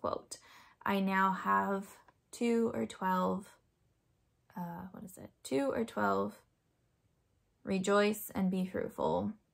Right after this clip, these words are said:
on my letterboard in our living room. And that has walked me over to it and <laughs> pointed me to it before, 'cause I need that reminder sometimes. So it's a good reminder.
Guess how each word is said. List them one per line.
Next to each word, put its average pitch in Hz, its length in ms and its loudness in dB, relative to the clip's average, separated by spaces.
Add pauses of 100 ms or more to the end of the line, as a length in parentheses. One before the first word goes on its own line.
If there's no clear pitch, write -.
(220)
on 175 200 -4
my 185 340 -6 (260)
letterboard - 600 -8
in 185 100 -2
our 185 120 0
living 208 260 -4
room. 220 400 -4
And 175 300 -4 (580)
that 208 240 2
has 233 460 -4 (400)
walked - 420 -2
me 311 140 -2
over 302 140 -2
to 294 180 -2
it 277 60 0
and 277 140 -4
<laughs> - 20 -14
pointed 254 360 4
me 233 280 2
to - 180 0
it - 180 -2
before, - 560 0 (360)
'cause 214 100 -2
I 202 100 2
need 185 180 0
that - 140 -6
reminder - 400 -8
sometimes. - 680 -8
So - 240 -2 (600)
it's 220 140 2
a 214 60 2
good 185 180 2
reminder. 185 600 0